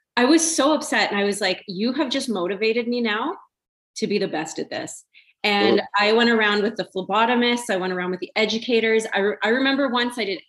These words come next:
Speaker 1: everyone's blood work for four hours with the phlebotomist. And I was like, "I'm gonna be really good at this." And, um,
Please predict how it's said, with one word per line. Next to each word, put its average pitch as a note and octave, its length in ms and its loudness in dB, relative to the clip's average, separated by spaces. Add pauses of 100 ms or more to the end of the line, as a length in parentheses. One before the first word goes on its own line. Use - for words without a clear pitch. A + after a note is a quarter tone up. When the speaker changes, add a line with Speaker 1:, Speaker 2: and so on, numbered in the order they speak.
Speaker 1:
everyone's A#3+ 540 0
blood G3+ 320 -4
work F3+ 220 -8
for F#3 120 -10
four G#3 380 -2
hours F#3+ 400 0
with F3 140 -8
the E3+ 80 -12
phlebotomist. E3 720 -2
And F3+ 80 -2
I F3+ 60 -2
was F3 120 -2
like, E3+ 200 -6
"I'm E3+ 140 0
gonna F3 120 0
be E3 140 2
really E3 200 -2
good E3 160 -8
at E3 100 -8
this." E3 180 -8 (600)
And, G#3 360 2
um, G3 500 0